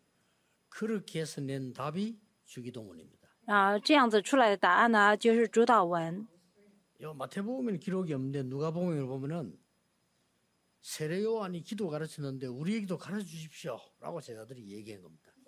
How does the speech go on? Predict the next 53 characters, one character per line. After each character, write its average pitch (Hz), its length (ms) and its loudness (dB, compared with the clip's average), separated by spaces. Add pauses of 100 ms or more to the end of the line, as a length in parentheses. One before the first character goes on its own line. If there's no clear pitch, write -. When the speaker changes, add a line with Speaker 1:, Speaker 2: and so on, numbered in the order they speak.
(280)
Speaker 2:
那 226 220 6
马 196 200 6
太 254 160 6
福 254 120 4
音 254 140 10
里 285 80 10
面 220 120 8
没 185 120 2
有 190 120 2
这 240 120 6
样 196 160 4
记 226 160 4
载， 175 180 4
但 208 220 4
是 220 80 2
在 226 140 6
路 220 120 4
加 240 180 6
福 - 140 -2
音 185 200 4
呢， 190 180 6
就 220 140 4
是 240 100 6
说 247 240 4
呢， 247 160 6
施 247 160 0
洗 208 160 -4
约 202 80 8
翰 214 100 4
祷 170 160 2
告 247 200 4
的 214 120 4
时 214 160 0
候 208 100 6
呢， 220 120 4
门 180 160 0
徒 180 140 -6
说 214 180 2
：“也 170 140 2
教 277 200 4
导 302 140 8
我 226 80 8
们 180 100 0
祷 156 200 0
告 196 240 6
吧。” 170 300 0
Speaker 1:
어, - 60 -20 (380)
대부분 190 600 -4 (200)
기도가 156 320 -8
잘 120 160 -10
안 98 140 -18
되고 92 180 -18
있죠. 92 220 -20